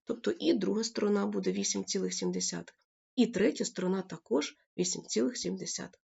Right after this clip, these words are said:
Треба знайти його периметр. Як ми шукаємо периметр? Периметр невідомо. Як знаходити периметр?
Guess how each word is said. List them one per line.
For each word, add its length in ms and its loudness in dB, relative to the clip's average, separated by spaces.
Треба 260 8
знайти 380 4
його 280 2
периметр. 680 -2
Як 220 2
ми 100 6
шукаємо 440 0
периметр? 640 -6
Периметр 580 2
невідомо. 680 -2
Як 180 4
знаходити 440 0
периметр? 580 -8